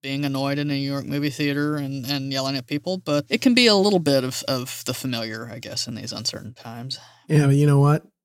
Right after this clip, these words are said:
Speaker 2: I ain't going to a movie theater for a long while,
Speaker 1: Well, you wouldn't
Speaker 2: so
Speaker 1: go when the bedbug thing hit New York,
Speaker 2: I would
Speaker 1: so
Speaker 2: not go with the bedbug thing.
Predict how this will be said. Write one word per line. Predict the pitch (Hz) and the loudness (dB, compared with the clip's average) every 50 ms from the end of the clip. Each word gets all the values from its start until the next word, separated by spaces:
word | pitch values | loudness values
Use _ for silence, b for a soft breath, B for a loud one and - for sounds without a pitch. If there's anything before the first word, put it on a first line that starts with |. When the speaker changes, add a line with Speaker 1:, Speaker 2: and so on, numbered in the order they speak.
| _ - | _ 2
Speaker 2:
I | 147 151 | 6 8
ain't | 156 156 147 | 8 8 8
going | 143 143 139 135 127 | 8 6 6 6 6
to | 131 135 123 | 6 4 6
a | |
movie | 123 131 131 123 127 | 6 6 6 6 4
theater | 117 - 139 127 123 123 117 | 2 2 2 2 4 4 2
for | - - 113 110 | 0 0 -2 0
a | 110 | 0
long | 104 110 117 120 127 127 127 127 131 127 123 123 123 | 0 2 2 4 4 6 6 6 6 6 6 4 4
while, | 120 113 107 107 107 - _ - 151 | 2 0 0 -2 -4 -6 _ -6 -2
Speaker 1:
Well, | 151 | 2
you | 220 294 440 | 2 4 4
wouldn't | 403 - 110 - | 6 6 6 6
Speaker 2:
so | 160 | 6
Speaker 1:
go | 160 | 4
when | 147 143 131 | 4 2 0
the | 117 | 0
bedbug | 127 147 214 196 151 107 107 127 | 2 2 0 2 0 -2 -4 -4
thing | - - 123 127 127 | -4 -4 -6 -6 -4
hit | 127 147 151 - - | -4 -6 -8 -6 -6
New | 135 123 | -6 -4
York, | 113 120 | 4 8
Speaker 2:
I | 127 131 139 | 10 12 12
would | 135 135 | 12 10
Speaker 1:
so | 131 131 131 | 10 8 8
Speaker 2:
not | 139 160 180 - | 8 6 6 4
go | - 143 127 120 | 4 4 6 6
with | 123 120 - | 6 4 4
the | - 113 | 2 0
bedbug | 113 113 113 110 113 110 107 - | 2 2 2 2 2 0 -2 -2
thing. | - - 107 104 | -2 -2 -2 -2